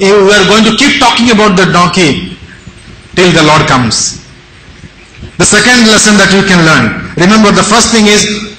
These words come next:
we are all indispensable in the plan of God. Second, second lesson from Psalm, uh, Palm Sunday we learn is recognizing Jesus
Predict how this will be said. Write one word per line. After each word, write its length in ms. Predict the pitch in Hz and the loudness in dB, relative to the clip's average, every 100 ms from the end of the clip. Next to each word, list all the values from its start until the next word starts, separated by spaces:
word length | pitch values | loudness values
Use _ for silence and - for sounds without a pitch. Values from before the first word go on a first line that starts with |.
| - | -2
we 80 | 160 | 0
are 80 | 160 | 2
all 240 | 180 180 | 2 2
indispensable 880 | 160 160 160 196 180 - 143 123 104 - | 2 0 0 0 0 0 0 0 -2 -6
in 160 | 143 147 | -4 -2
the 80 | 139 | 0
plan 320 | 147 143 135 | 0 0 -2
of 160 | 120 113 | -4 -4
God. 160 | 98 - - - - - | -6 -8 -16 -20 -18 -6
Second, 640 | - 294 208 139 - - - - - - - - - - - - - - - - - - - - - - - - - - - | -2 0 0 0 -4 -10 -16 -18 -20 -20 -20 -20 -20 -20 -20 -20 -20 -20 -20 -20 -20 -20 -20 -20 -20 -20 -20 -20 -20 -20 -14
second 400 | - 214 220 269 | -4 -2 0 2
lesson 320 | 247 214 226 | 2 2 2
from 160 | 226 202 | 2 2
Psalm, 480 | 185 202 196 202 185 | 0 0 2 0 0
uh, 480 | 156 139 131 - - - | 0 0 0 -6 -14 -2
Palm 240 | 196 214 190 | 0 2 2
Sunday 320 | 190 196 185 180 | 2 2 2 2
we 80 | |
learn 240 | 175 180 160 | 2 2 2
is 400 | 156 - - - - - - | 0 -4 -8 -16 -20 -20 -8
recognizing 880 | 135 196 247 247 269 262 220 254 202 | -2 0 2 2 2 2 2 2 2
Jesus 800 | 220 214 233 240 - - - | 2 2 2 0 -2 -6 -10